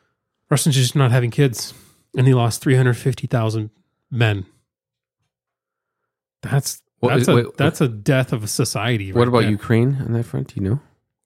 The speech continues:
Speaker 1: It's not as bad as Russia.
Speaker 2: It isn't.
Speaker 1: No. I'm not sure the, the exact numbers, but
Speaker 2: Of course, the men aren't being, I mean, just being honest,
Speaker 1: Yeah.
Speaker 2: the men aren't being able to really hang around their wives really much right now as much.
Speaker 1: No, yeah. It, but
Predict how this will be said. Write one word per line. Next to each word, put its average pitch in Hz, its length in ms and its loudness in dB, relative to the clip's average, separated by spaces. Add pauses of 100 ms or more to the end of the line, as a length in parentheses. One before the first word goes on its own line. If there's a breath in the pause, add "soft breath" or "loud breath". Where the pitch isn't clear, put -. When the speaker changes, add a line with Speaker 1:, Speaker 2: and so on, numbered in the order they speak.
(1000)
Speaker 1:
It's 147 220 0
not 147 200 4
as 120 80 0
bad 110 200 0
as 101 140 -4
Russia. 90 340 -10 (220)
Speaker 2:
It 107 80 4
isn't. 92 420 0
Speaker 1:
No. 113 140 -12 (2250)
I'm 120 120 -4
not 120 140 0
sure 113 240 0
the, 104 140 -2
the 120 180 -6
exact 110 340 -2
numbers, 101 300 -6
but 107 220 -6
Speaker 2:
Of - 100 -20
course, 139 220 0
the - 80 0
men 110 240 4
aren't 92 160 2
being, 90 260 2 (160)
I - 60 -6
mean, 69 160 -4
just - 180 -12 (300)
being 82 180 0
honest, 76 500 -2 (220)
Speaker 1:
Yeah. 107 100 -4
Speaker 2:
the 85 80 -4
men 101 180 4
aren't - 300 -4
being 82 140 -2
able 80 120 -6
to 80 60 -4
really 80 220 0
hang 90 220 0
around 82 240 -2
their 69 160 -4
wives 95 340 2
really 64 180 -4
much 53 300 -10
right 50 180 -10
now 50 280 -10
as 156 100 0
much. 156 80 6
Speaker 1:
No, 104 380 0
yeah. 92 340 -8
It, 101 200 -12 (220)
but - 280 -2